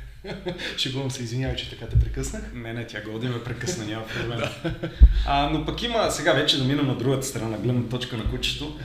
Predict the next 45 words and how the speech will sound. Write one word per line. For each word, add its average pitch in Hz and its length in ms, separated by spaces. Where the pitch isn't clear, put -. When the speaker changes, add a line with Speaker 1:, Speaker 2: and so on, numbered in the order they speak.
Speaker 2:
Има, 147 420
има 156 100
щрихи, 147 360
защото, 120 460
примерно, 135 360
в 110 80
балтийските 120 580
страни, 120 360
сега 117 240
мисля, 120 260
че - 120
в 123 100
Литва 131 240
беше, 139 480
има 175 140
едно 165 140
нещо, 165 260
което 160 180
се - 100
казва 147 240
P - 40
C 131 160
B 139 240
платка, 131 300
Speaker 1:
Мгм. 139 80
Speaker 2:
което 117 220
е - 20
в 117 40
основата 135 340
на 123 60
всяко 123 280
електронно 110 420
устройство. 139 540
Е, - 40
в - 100
Европа 113 340
се - 120
направи 127 440
първа 131 320
такава 123 320
фабрика 127 400
за 110 140
последните 127 340
двайсет 117 480
години. 120 520